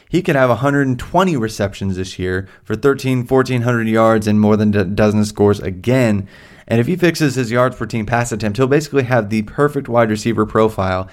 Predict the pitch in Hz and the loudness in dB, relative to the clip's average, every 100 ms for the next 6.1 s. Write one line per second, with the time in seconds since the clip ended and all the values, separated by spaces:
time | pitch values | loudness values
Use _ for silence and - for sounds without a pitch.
0 | - - 104 107 98 110 107 - - _ | -14 -4 -2 -2 0 2 0 -2 -20 _
1 | - - 123 117 110 107 - _ - 104 | -16 -2 2 4 2 -2 -12 _ 0 0
2 | 98 98 98 - - - _ - - 117 | 0 -2 -4 -6 -10 -20 _ -10 0 0
3 | 104 87 - - - _ _ _ _ _ | 0 -4 -10 -20 -20 _ _ _ _ _
4 | - 117 107 - _ _ - 127 175 160 | -2 0 0 -4 _ _ -4 0 2 2
5 | 143 131 127 113 110 101 104 107 104 113 | 2 2 2 0 -2 0 0 0 0 0
6 | 104 | -2